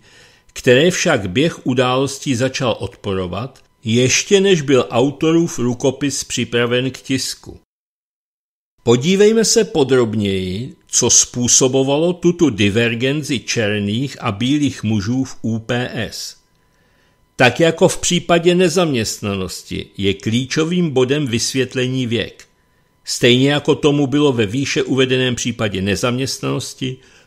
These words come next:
podstatná část této divergence jde na vrub mladých lidí. Začněme třemi nejmladšími věkovými skupinami. Osobami vstupující na trh práce ve věku šestnáct až sedmnáct,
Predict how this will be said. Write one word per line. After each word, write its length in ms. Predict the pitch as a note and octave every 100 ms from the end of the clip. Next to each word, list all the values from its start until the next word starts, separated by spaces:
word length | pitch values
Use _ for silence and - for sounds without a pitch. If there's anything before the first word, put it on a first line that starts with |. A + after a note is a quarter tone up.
| _ -
podstatná 760 | C3+ - - F#3+ - C3+ G#2+
část 440 | - C3+ C#3+ D3+
této 340 | - D3 C#3 G#2
divergence 880 | F#2 G2 A#2 A#2+ A#2 C3 C3+ C3+
jde 260 | D3 A2+ G#2+
na 180 | G2+ A2
vrub 360 | G#2+ C3 -
mladých 540 | A2 A2 G#2 B2 A#2+ -
lidí. 500 | C3+ A2 - B1 - _ _ _ _ _ _ _ _ -
Začněme 840 | G#2+ G#2 B2+ B2+ - F3+ G3+ D#3+
třemi 520 | - - D3 D#3 F#3
nejmladšími 840 | F3 C#3+ C3+ D3+ D3 - D3+ D#3
věkovými 640 | C3+ C3 B2+ C3 C3+ C3+ C#3
skupinami. 800 | - D3 C3+ C#3 G2+ D#2+ C#2 - _ _ _ _ -
Osobami 640 | - - E3 E3 D#3 E3
vstupující 800 | - - C#3+ - D3+ D3+ - C#3+
na 140 | C#3 C3+
trh 260 | D3 -
práce 640 | - G2+ G2+ - - A#2 C#3 - _ -
ve 140 | A#2
věku 380 | A#2+ D3 C#3+ C#3
šestnáct 640 | - C#3 - C#3+ C3+ B2
až 140 | - -
sedmnáct, 960 | - G#2 A2 A#2+ A#2+ C3 D#3+ - -